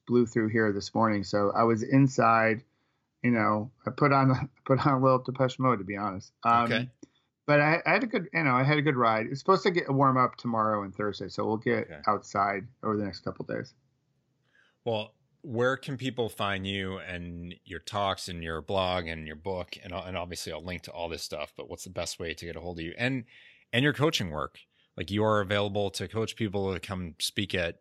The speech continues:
Speaker 2: leadership events and otherwise, like, where can they learn more?
Speaker 1: Yeah, the best place to start would be my website, which is michael o'brien shift dot com. They can check out the book. All the proceeds of the book go to World Bicycle Re-,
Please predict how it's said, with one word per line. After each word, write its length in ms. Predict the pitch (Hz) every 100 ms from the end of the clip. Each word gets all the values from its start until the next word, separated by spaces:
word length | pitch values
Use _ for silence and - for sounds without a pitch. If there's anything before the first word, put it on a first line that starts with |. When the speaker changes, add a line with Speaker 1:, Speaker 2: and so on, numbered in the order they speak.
| _
Speaker 2:
leadership 500 | 110 117 127 117 107
events 360 | 104 104 107 -
and 100 | 104
otherwise, 720 | 101 90 87 90 87 85 -
like, 100 | - -
where 160 | 104
can 180 | 92 101
they 100 | 95
learn 240 | 92 90 85
more? 320 | 87 76 - _ _ _ _ _ _ _ _
Speaker 1:
Yeah, 240 | 143 160 131
the 140 | 131
best 360 | 127 143 147 -
place 640 | - 156 156 - - - _ _
to 160 | - 131
start 640 | - - 131 123 120 -
would 140 | 120 113
be 260 | 123 117
my 140 | 110 110
website, 400 | 120 117 117 107
which 180 | 113 117
is 120 | 107
michael 320 | 120 117 127
o'brien 360 | 117 110 110 107
shift 360 | - 120 -
dot 220 | - 98 -
com. 460 | 113 110 104 98 - _ _ _ _ _
They 220 | 120 127 123
can 300 | 131 120 120
check 200 | 131 139
out 140 | 135
the 80 | 127
book. 340 | 127 135 127
All 140 | 131 135
the 80 |
proceeds 680 | 135 143 135 - 135 127 113
of 120 | 117
the 40 | 101
book 280 | 123 113 -
go 120 | 110
to 120 | 107
World 340 | 98 113 107
Bicycle 460 | - 107 - - 107
Re-, 140 | 104